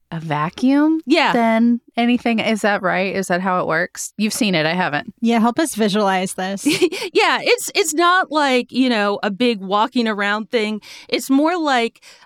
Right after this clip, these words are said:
Speaker 2: a really awkward, large Roomba. <laughs> It's built on this platform, something called an Amiga micro,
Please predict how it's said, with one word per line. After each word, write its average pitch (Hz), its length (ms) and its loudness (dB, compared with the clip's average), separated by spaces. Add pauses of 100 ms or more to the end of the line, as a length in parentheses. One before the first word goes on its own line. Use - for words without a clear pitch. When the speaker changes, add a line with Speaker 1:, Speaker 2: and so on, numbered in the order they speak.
Speaker 2:
a 220 100 2
really 254 760 2
awkward, 220 840 2
large 196 580 -2
Roomba. 202 600 0 (200)
<laughs> - 100 -2
It's 247 200 0
built 254 260 0
on 277 140 4
this 214 160 0
platform, 262 520 0
something 233 380 0
called 202 360 -2
an 185 120 -2
Amiga 185 540 -2
micro, 170 600 -4